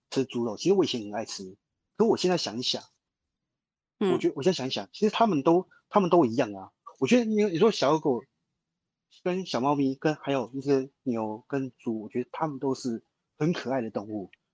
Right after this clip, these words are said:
Speaker 1: 所以我觉得他们是不应该被分别的。对，我觉得他们是不应该被分别的。不要说因为我们有养小狗小猫，好像他们就是，呃，宠物一样，然后很可爱，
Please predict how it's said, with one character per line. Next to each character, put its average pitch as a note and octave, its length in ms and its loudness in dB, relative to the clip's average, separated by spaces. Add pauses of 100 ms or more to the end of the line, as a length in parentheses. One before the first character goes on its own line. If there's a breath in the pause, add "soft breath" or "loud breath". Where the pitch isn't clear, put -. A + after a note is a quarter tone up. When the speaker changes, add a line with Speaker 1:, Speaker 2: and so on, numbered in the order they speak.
Speaker 1:
所 B3+ 100 4
以 B3 40 4
我 B2 100 0
觉 - 100 -4
得 - 60 -4
他 F3+ 80 -2
们 B2 160 -2
是 D3 240 -2 (160)
不 C#3+ 200 4
应 C#3+ 200 -4
该 B2+ 240 2
被 - 360 -2 (200)
分 C#3+ 160 -2
别 F2 320 -14
的。 E3+ 60 -20 (520)
对， G#2 160 -8
我 A2+ 140 -8
觉 D#3 80 2
得 E3+ 40 4
他 F3 80 -6
们 D#3 120 -4
是 - 120 -10
不 D3 220 0
应 C#3+ 80 2
该 C3+ 140 2
被 C3+ 120 -4
分 B2+ 200 -2
别 G2+ 160 -8
的。 - 80 -20 (560 loud breath)
不 E3 60 0
要 F#3+ 120 4
说 A3 220 6
因 G3+ 100 2
为 F#3+ 220 4
我 B2 120 0
们 A#2 300 -6
有 A#2+ 200 0
养 G#2+ 280 -4
小 B2 160 -8
狗 C#3+ 100 -2
小 A2 140 -10
猫， G#2+ 260 -8 (120)
好 A#2+ 120 -2
像 D#3+ 140 -2
他 D#3 140 2
们 C#3+ 100 0
就 C3+ 100 -8
是， - 220 -4 (500 loud breath)
呃， G#2+ 220 0
宠 A#2 200 -6
物 C3+ 160 0
一 - 40 -2
样， G#2 240 -6
然 G#2+ 120 -4
后 A#2 60 -6
很 C3+ 80 -8
可 G#2+ 180 -8
爱， G2+ 160 -6